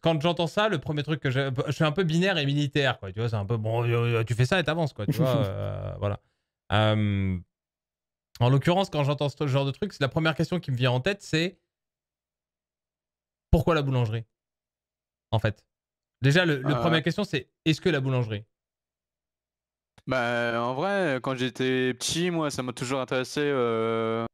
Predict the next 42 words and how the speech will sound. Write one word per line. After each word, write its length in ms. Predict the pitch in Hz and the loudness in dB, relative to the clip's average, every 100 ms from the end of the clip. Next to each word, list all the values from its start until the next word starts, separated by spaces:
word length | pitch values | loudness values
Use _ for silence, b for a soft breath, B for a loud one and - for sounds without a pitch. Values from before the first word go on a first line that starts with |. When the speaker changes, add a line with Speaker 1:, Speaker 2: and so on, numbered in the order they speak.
| _ | _
Speaker 3:
Tous, 220 | - 117 - | -10 -10 -6
tous 120 | 127 | -6
les 100 | 120 | -4
métiers 280 | 120 - 113 | -4 -6 -10
de 60 | |
bouche, 260 | 110 120 117 | -8 -10 -10
tout 120 | - | -10
ça, 320 | - 135 143 | -4 -2 -2
euh. 520 | 127 110 107 104 104 117 _ _ _ _ _ _ _ _ _ _ _ _ _ _ 135 | -4 -4 -4 -4 -6 -10 _ _ _ _ _ _ _ _ _ _ _ _ _ _ -2
Speaker 1:
Ok. 80 | |
Speaker 3:
Ça, 100 | 135 | 2
euh, 480 | 202 113 110 113 113 110 _ _ | 2 2 0 -2 -4 -6 _ _
je 100 | 131 127 | -8 -4
m'amuse, 380 | 123 127 123 120 113 | -2 -2 -2 -4 -2
euh, 220 | 120 117 | -2 -2
quand 100 | 117 | -2
j'étais 200 | 123 120 | -4 -6
petit, 200 | 117 - | -6 -6
je 60 | 143 | -4
faisais 160 | 117 | -4
des 100 | 113 | -2
petits 200 | 113 - | -2 -6
trucs, 340 | - - 139 - | -6 -6 -6 -2
euh, 460 | 110 107 104 104 | -2 0 0 0
ça 160 | 101 113 | -2 -6
me 40 | |
plaisait. 440 | 104 117 110 120 202 b b _ _ _ _ _ - | -6 -4 -2 -4 -6 b b _ _ _ _ _ -10
Puis 120 | - | -6
après, 220 | 110 - | -6 -2
euh, 1040 | 131 127 117 110 110 104 - - - 87 71 _ _ _ _ _ _ _ _ _ | -2 0 0 0 0 -2 -6 -10 -12 -14 -16 _ _ _ _ _ _ _ _ _
puis 140 | 85 | -8
après, 260 | 120 - 180 | -6 -4 -4
bah, 120 | 113 | -2
euh, 760 | 113 113 107 107 110 110 110 113 | -2 0 0 0 0 0 -2 -4
ça 180 | - | -4
m'a 120 | 110 110 | -6 -6
plu. 220 | - 214 | -6 -10
Puis, 360 | - 110 101 | -8 -8 -6
de 40 | 101 | -4
toute 160 | 120 | -4
façon, 280 | 135 208 175 | -4 -2 0
euh... 500 | 147 127 127 127 127 | 0 0 0 0 -2